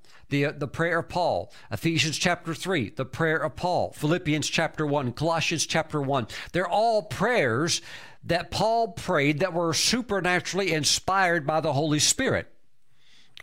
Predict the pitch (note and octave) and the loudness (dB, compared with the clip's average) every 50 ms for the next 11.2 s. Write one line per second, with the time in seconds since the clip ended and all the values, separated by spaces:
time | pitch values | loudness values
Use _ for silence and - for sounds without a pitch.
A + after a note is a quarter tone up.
0 | - - G3+ C4+ C4 A3 - F#3 F#3+ F3 D3+ B2+ - C#3+ E3+ F3+ F3 D3 - - | -2 0 2 2 0 0 -2 0 2 2 0 0 0 0 0 0 0 0 -2 -2
1 | D3 C3+ A#2 G2+ A2 E3 G#3 F3+ B2 G#2+ F#2+ - - - - - - - - - | -2 -2 -2 -2 -2 -2 0 0 0 -2 -6 -8 -12 -18 -20 -18 -18 -20 -20 -20
2 | - - - - - A2 C#3 D#3 E3 D3+ D3+ D#3+ E3 E3 - - D#3 E3+ E3+ E3 | -20 -20 -18 -10 -4 -2 -2 -2 0 0 -2 -2 -2 -2 -4 -2 0 2 2 2
3 | D#3 D3+ D3+ - - - F3 F3 C#3+ A#2 D3 C#3+ B2+ G#2+ A2 F#2 D#2 C#2+ - - | 2 0 -2 -4 -4 -4 -4 -2 -2 -2 -2 0 0 0 -2 -2 -4 -6 -10 -16
4 | - - - - - - - - A#2 A#2 - - D3 D3+ C#3+ D3+ C#3+ C3+ C#3+ C#3+ | -20 -20 -20 -20 -20 -20 -18 -16 -12 -8 -2 0 2 2 2 2 2 2 2 2
5 | C#3+ C#3 D3 C#3 B2 B2+ C3+ B2+ - - - B2+ G#2+ F2 D#2 C#2+ C#2 - - - | 2 2 0 0 0 0 0 0 0 0 0 -2 -2 -2 -4 -6 -10 -14 -18 -8
6 | - - F#3+ A3+ - - - - - - - - - - - - - - - - | -2 0 2 2 2 0 -2 -6 -12 -20 -20 -20 -20 -20 -20 -20 -14 -6 -2 0
7 | F#3 - - - - E3+ C3 G#2+ A#2+ G#2+ F2 D2+ - - - F3 F#3 B2 B2+ A2+ | 0 0 0 0 -2 -2 0 0 -2 -2 -2 -4 -6 -2 0 0 0 2 0 -2
8 | E2+ C#2 - - - - - - - - - - - C3 C3+ D3 F#3+ C4+ D#4+ F4 | -2 -4 -8 -14 -20 -18 -16 -16 -14 -14 -12 -6 -2 0 2 4 4 4 2 2
9 | B3+ C4+ B3+ - - - - G#3+ A#3+ A3 F#3+ D#3+ D3 G2+ C3+ D3+ D3+ A#2+ D#3 E3 | 2 2 2 2 2 0 0 0 2 2 2 2 2 0 0 0 0 0 0 2
10 | F#3 G3 F#3 C#3+ C#3 C3+ C#3+ D3+ D3+ D3+ C#3+ C3 D#3 F#3+ G#3 D#3+ - - - C3+ | 2 2 0 0 0 0 2 2 2 2 2 2 2 2 2 0 0 0 0 -2
11 | G#2 E2+ C#2+ C2 | -2 -4 -6 -12